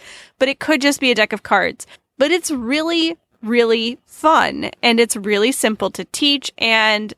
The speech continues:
it's one of those games where you play it once, and then you say, "Again," and you play it again. And I have never played this game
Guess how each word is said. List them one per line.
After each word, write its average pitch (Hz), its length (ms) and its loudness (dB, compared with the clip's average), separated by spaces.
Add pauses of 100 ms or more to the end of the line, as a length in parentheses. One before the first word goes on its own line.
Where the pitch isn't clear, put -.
(400)
it's 247 200 -2
one 247 120 0
of 262 100 2
those 262 220 2
games 233 280 0
where 226 80 -2
you 202 80 -4
play 208 200 -4
it - 100 -6
once, 302 400 2 (440)
and 240 120 0
then 240 140 2
you 240 80 -4
say, 226 240 2 (220)
"Again," 208 380 0 (360)
and 233 120 0
you 214 80 -8
play 240 200 0
it 240 40 2
again. 214 520 0 (120)
And 208 520 0 (180)
I 226 120 0
have 240 180 0
never 226 380 -2
played 240 320 -4
this 254 180 0
game 240 280 0